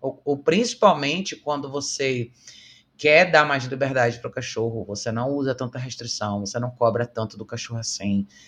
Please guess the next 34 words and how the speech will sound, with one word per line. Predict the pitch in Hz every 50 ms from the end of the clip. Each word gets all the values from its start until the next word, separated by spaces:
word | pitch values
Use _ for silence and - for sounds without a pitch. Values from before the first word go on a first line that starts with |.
| - _ _ _ _ _ _ _ _
você | 110 107 - - 127 117 113 113 98 - - - _ _
meio | - 131 135 135 131 123
que | - - 120
dá | 117 107 127 131
mais | 135 123 120 127 127 131
autonomia | 131 123 - - 127 120 117 117 117 117
pro | 110 - -
seu | - - 107
cachorro. | - - - - - 135 135 135
Você, | 131 - - 127 - _ _ -
quem | - 180 226 269 285
faz | 285 - 196 147 123 120 95 90 95
isso | 110 123 143 139 - - - - 92 - _ _ _ _ _ _ _
e | - 135 135
não | 135 131 143 165 202 226 220
usa | 185 165 - -
equipamento | 143 - - - - 120 117 117 117
de | 110 107
treinamento | - - 113 110 107 110 110 107 -
nenhum, | 104 101 95 101 120 127 123 - - _ _ _ _ _ _ _
tem | - 190 208 240 254
que | 247 -
estar | 262 202 - - - - 139 147 175 - - -
preparado | - 156 - - 135 117 110 104 87 92 90 95 104 156 196 - - _ _ _ _ _ _ _ _
pra | - - 151 151 165
ter, | 160 - - - 160 156 156
eventualmente, | 165 165 147 151 185 208 202 240 220 170 151 135 127 135 139 - 180
um | 185
combate | - - 180 165 135 131 139 135 - 208
físico | 202 - - 175 208 226 269 269 254 226
com | 233 220 196
seu | - 190 180
próprio | - - 135 135 170
cachorro. | 175 - 156 - - 123 127 156 175 117 -